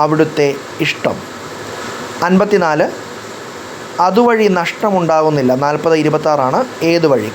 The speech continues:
കാരുണ്യം, സഹായം, അനുസരണം, ദൈവഭക്തി. ശരിയായ ഉത്തരം ഡി, ദൈവഭക്തി. ചോദ്യം അൻപത്തിയഞ്ച്, പ്രസന്നതയും സൗന്ദര്യവും കണ്ണിന് എന്ത് നൽകുന്നു?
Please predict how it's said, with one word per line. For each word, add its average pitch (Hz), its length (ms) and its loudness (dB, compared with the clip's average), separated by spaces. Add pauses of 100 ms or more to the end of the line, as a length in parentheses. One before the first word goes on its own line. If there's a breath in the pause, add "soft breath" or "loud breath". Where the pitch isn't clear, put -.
കാരുണ്യം, 160 500 2 (280)
സഹായം, 156 500 2 (320)
അനുസരണം, 160 500 2 (280)
ദൈവഭക്തി. 131 600 2 (840)
ശരിയായ 147 360 4 (100)
ഉത്തരം 151 240 0 (420)
ഡി, 175 120 4 (680)
ദൈവഭക്തി. 139 680 2 (1400)
ചോദ്യം 160 340 4 (220)
അൻപത്തിയഞ്ച്, 151 680 2 (800)
പ്രസന്നതയും 214 640 2 (100)
സൗന്ദര്യവും 170 580 4 (120)
കണ്ണിന് 160 360 0 (100)
എന്ത് 165 240 2
നൽകുന്നു? 127 360 0